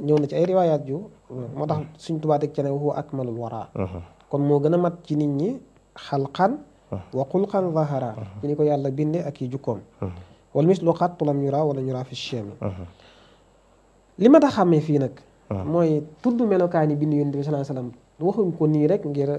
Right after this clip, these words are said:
Speaker 1: ngir,
Speaker 2: Ngir
Speaker 1: ngir, ngir
Speaker 2: nettali
Speaker 1: tàgg ko.
Speaker 2: Hmm.
Speaker 1: Wala, wala ngir wane, wane, wane ne dafa mel nu kenn melut.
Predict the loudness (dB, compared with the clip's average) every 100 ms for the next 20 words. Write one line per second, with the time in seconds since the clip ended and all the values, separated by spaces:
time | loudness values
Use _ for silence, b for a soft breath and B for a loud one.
0 | -6 -4 -2 0 0 0 0 2 2 2
1 | 2 2 0 -2 -4 -8 -8 -4 -4 -4
2 | -4 -2 -2 0 0 0 0 -2 -4 -4
3 | -4 -2 -4 -4 -6 -8 -12 -14 -6 -2
4 | -2 -2 0 2 2 2 2